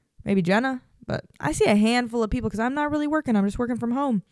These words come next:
And that could be a bad thing. And it was a bad thing in past years, but I am embracing it, you guys. I am loving it.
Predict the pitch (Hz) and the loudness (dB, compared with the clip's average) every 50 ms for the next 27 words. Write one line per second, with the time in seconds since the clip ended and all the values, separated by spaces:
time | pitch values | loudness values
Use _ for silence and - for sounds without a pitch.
0 | _ - - _ _ _ _ _ _ _ _ _ _ _ _ _ _ _ _ _ | _ -20 -20 _ _ _ _ _ _ _ _ _ _ _ _ _ _ _ _ _
1 | _ _ _ _ _ _ _ _ _ _ _ _ _ _ _ _ _ _ _ _ | _ _ _ _ _ _ _ _ _ _ _ _ _ _ _ _ _ _ _ _
2 | _ _ _ _ _ _ _ _ 233 226 220 240 262 302 - - - 285 233 247 | _ _ _ _ _ _ _ _ 0 2 2 2 2 0 0 0 0 0 2 4
3 | 254 226 196 175 170 214 247 294 349 359 349 - - - 110 107 - - - 196 | 4 4 4 4 2 2 2 2 0 -2 -2 -2 -2 -2 -2 -2 -4 -2 0 2
4 | 190 - 175 180 190 226 233 247 196 180 175 170 165 - - 170 165 165 165 - | 2 4 4 4 4 4 4 2 0 0 0 -2 -2 -2 -4 -2 -2 0 0 0
5 | 185 175 180 175 - - 170 170 170 160 - 175 170 180 202 226 233 220 208 190 | 2 2 2 0 0 0 0 0 0 0 0 0 0 2 2 2 4 2 2 2
6 | 180 190 190 196 - - 190 185 170 - - _ - 170 165 170 165 160 160 165 | 2 2 0 0 -2 -2 -2 -2 -2 -4 -4 _ -6 -2 0 2 2 2 2 0
7 | 165 - - - - 180 175 185 208 220 214 196 185 185 180 180 180 190 185 190 | -2 -4 -8 -6 -2 -2 0 2 2 2 2 2 2 2 0 0 2 2 2 0
8 | 185 180 175 180 185 185 180 175 165 - - 180 180 160 - | 0 -4 -4 -4 -2 -2 0 -2 -4 -4 -2 -2 -2 -2 -2